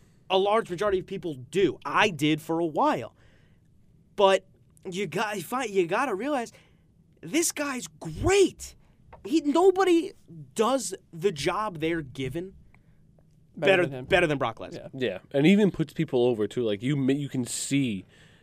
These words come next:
Speaker 3: when he fought A J Styles two years ago at Survivor Series that he put A J can work with
Speaker 1: Yeah, he put over
Speaker 3: him.
Speaker 1: A J, Bryan, Fit-, just 'cause he's beating these guys.
Speaker 3: Yeah.
Speaker 1: They, they're not getting buried. He's making, they're looking incredible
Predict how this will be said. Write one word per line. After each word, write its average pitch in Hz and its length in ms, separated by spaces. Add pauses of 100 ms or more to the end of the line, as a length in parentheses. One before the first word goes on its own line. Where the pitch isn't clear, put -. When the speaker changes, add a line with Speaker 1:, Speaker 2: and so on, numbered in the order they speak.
(140)
Speaker 3:
when 117 100
he 120 80
fought 123 220
A 120 160
J 113 120
Styles 110 360
two - 160
years 110 200
ago 107 160
at 104 60
Survivor 110 360
Series 98 320
that - 120
he 113 80
put 123 260
A 117 160
J 104 1200
can 107 160
work 107 260
with 101 300 (340)
Speaker 1:
Yeah, 330 160
he - 100
put 190 200
over 117 180
Speaker 3:
him. 98 100
Speaker 1:
A 170 200
J, 208 200
Bryan, 180 480
Fit-, 185 160
just 240 180
'cause 277 100
he's 240 120
beating 214 440
these 202 140
guys. 190 200
Speaker 3:
Yeah. 131 100
Speaker 1:
They, 127 200
they're 196 120
not 254 120
getting 277 220
buried. 214 520 (280)
He's 214 360
making, 220 380
they're 262 160
looking 240 320
incredible 202 840